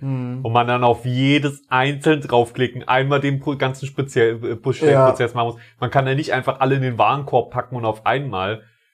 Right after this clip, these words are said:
Speaker 2: Ah, das ist immer so ätzend.
Speaker 1: Ich bin da aber auch sehr paranoid. Äh, ich guck jedes Mal, ob's auch wirklich kostenlos ist, weil du siehst dann immer den durchgestrichenen Preis und die null Euro.
Speaker 2: Ja.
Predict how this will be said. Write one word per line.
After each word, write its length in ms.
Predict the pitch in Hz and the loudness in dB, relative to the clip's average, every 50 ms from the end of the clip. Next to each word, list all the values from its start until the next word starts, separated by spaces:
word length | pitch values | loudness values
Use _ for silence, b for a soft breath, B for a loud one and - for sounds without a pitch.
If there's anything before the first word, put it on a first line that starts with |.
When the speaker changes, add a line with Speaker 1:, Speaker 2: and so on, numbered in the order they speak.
| b b | b b
Speaker 2:
Ah, 240 | 117 110 107 98 85 - | -6 -4 -4 -4 -6 -10
das 100 | 101 - | -14 -14
ist 80 | - | -14
immer 180 | 98 92 95 90 | -12 -10 -10 -6
so 320 | 95 95 95 92 90 87 - _ | -6 -6 -6 -6 -8 -10 -12 _
ätzend. 320 | - 104 104 - 98 87 - _ _ _ _ | -10 -10 -10 -10 -16 -18 -20 _ _ _ _
Speaker 1:
Ich 160 | 139 135 113 | -10 -8 -4
bin 160 | 123 160 175 | -4 -4 -2
da 100 | 170 160 | 0 0
aber 240 | 139 131 139 139 131 | 0 0 0 0 -2
auch 140 | - 135 113 | -2 -2 -6
sehr 300 | 110 107 113 123 135 151 | -4 -4 0 0 0 0
paranoid. 720 | 147 - 143 123 117 120 117 117 117 117 120 127 147 147 - _ _ _ _ _ _ _ _ _ _ _ | -2 -2 -4 -2 -2 -2 -4 -4 -4 -6 -6 -6 -6 -8 -12 _ _ _ _ _ _ _ _ _ _ _
Äh, 260 | - 127 123 120 - - | -2 -2 0 0 -2 -4
ich 120 | 131 131 | -6 -6
guck 180 | - - 135 - | -4 -6 -6 -6
jedes 380 | - 123 120 131 147 143 139 143 | -4 -4 -2 -2 -2 -2 -2 -2
Mal, 160 | 131 127 123 | -2 -2 -2
ob's 140 | 123 120 131 | -2 -4 -4
auch 160 | 113 107 107 | -4 -4 -2
wirklich 440 | 120 123 143 156 156 156 156 139 - | 0 2 4 4 2 0 -4 -4 0
kostenlos 500 | - 139 139 135 - - 123 117 113 117 113 | 2 2 2 2 0 -2 -2 -2 -2 -2 -2
ist, 300 | 120 131 151 147 - - | -2 -2 -2 -4 -2 -2
weil 80 | 117 | -2
du 80 | 117 117 | 0 0
siehst 220 | 117 160 170 - | 0 0 0 0
dann 100 | - 127 | -2 -2
immer 160 | - 135 131 120 | -2 -2 -2 -2
den 140 | 120 117 | -2 -2
durchgestrichenen 560 | 117 143 143 143 156 139 - 147 127 127 123 117 | -2 -4 -4 -4 -6 -8 -6 -4 -4 -4 -4 -4
Preis 320 | - 120 123 139 139 139 | -2 0 0 0 2 0
und 100 | 131 117 | -2 -2
die 60 | 123 | -2
null 180 | 123 127 131 135 | 0 0 2 2
Euro. 500 | 135 127 120 123 113 113 113 107 107 - 120 | 2 2 2 0 0 -2 -2 -4 -6 -4 0
Speaker 2:
Ja. 320 | 120 110 98 - - - | 2 2 2 2 0 -8